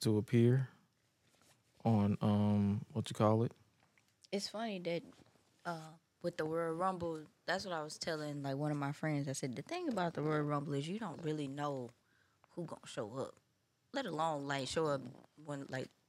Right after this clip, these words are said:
Speaker 2: with the countdown." So all you know is, "Oh, it's gonna be, like, thirty, thirty dudes, thirty-one dudes fighting." You don't know
Speaker 1: Oh, Cody's
Speaker 2: who
Speaker 1: gonna be there,
Speaker 2: coming
Speaker 1: though.
Speaker 2: out.
Speaker 1: They, they, they finally made
Speaker 2: I
Speaker 1: his
Speaker 2: have a feeling he
Speaker 1: No,
Speaker 2: is
Speaker 1: they
Speaker 2: gonna
Speaker 1: made
Speaker 2: be
Speaker 1: his
Speaker 2: there.
Speaker 1: announcement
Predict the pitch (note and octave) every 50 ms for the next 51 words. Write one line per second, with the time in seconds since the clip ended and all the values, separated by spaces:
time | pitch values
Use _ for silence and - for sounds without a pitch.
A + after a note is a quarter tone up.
0 | _ - D3 C3+ - - - F#3 F3+ D#3 D#3 - G2 E2 - - - - _ _
1 | _ _ _ _ _ _ - - - G3 F#3 E3+ D#3+ D3+ D3+ - - - - -
2 | - - F3 G3 A3 B3+ C4+ B3 A#3 G#3+ G3 G3 G3 A#3+ C#4 D4+ D4 D4 D4 C#4+
3 | D4 C4+ C4+ C4+ C4+ C4+ B3+ A#3+ A#3+ - B3+ B3 A#3+ B3+ A3+ G#3+ _ _ - A3+
4 | A#3 B3 B3+ A3 A3 A3+ A3+ A3+ A3+ G#3 G#3 - A3 A3+ A#3+ A3 A3+ A3+ A3 G#3
5 | G#3+ G#3 G#3 - - G#3+ G#3 F#3+ F#3 F3+ _ _ _ _ _ _ _ _ _ C#3+
6 | D#3+ G#3+ C4 C#4 C4 A#3 A3 A3 A3+ A3 G3+ F3+ E3 D#3 D3 _ _ - - G3
7 | C#3 A#2 - D3 G3 - - B2 A#2 A2 A2 A2 A2 A2 A2 A2 A2+ C3 - D#3
8 | C3 - _ _ _ _ _ _ _ _ _ _ _ _ _ _ _ - - A2+
9 | A#2 A#2+ - B2+ A#2+ B2 A#2 - A#2+ A#2 - B2 A#2 A#2 A#2 A#2 A2+ A2+ - -
10 | - - D4+ B3 E3+ - - F#3+ F3+ E3 D#3+ - - - - D3 C#3+ C3 B2+ D3
11 | D#3 D3+ C#3+ C#3+ C3 A2+ A2+ G#2+ A2+ A#2+ C3 B2 - A2+ G#2+ G2 -